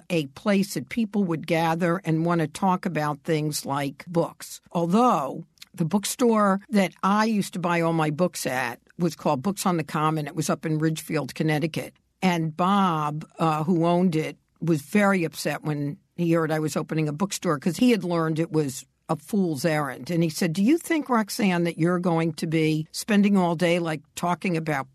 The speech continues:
Proust? You're not. Here's what you're gonna be talking about. Is this the only gift wrap you've got?" <laughs> Which was not true, but is a little true.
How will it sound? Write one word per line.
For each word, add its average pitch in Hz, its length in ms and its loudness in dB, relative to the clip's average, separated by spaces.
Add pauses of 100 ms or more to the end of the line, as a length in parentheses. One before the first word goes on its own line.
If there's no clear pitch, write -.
Proust? - 600 -4 (460)
You're 226 320 4
not. 233 360 2 (280)
Here's 240 380 4
what 233 120 -2
you're 202 140 2
gonna 196 160 2
be 175 160 0
talking 185 420 -2
about. 123 380 -10 (640)
Is 180 140 2
this 208 180 0
the 220 120 2
only 190 200 2
gift 175 280 -2
wrap 131 280 -6
you've 123 180 -10
got?" - 280 -10 (280)
<laughs> 233 120 0 (960)
Which 330 220 4
was 262 260 0
not 277 340 2
true, 170 300 0
but 185 200 0
is 185 120 2
a 233 40 -2
little 214 280 2
true. - 360 -8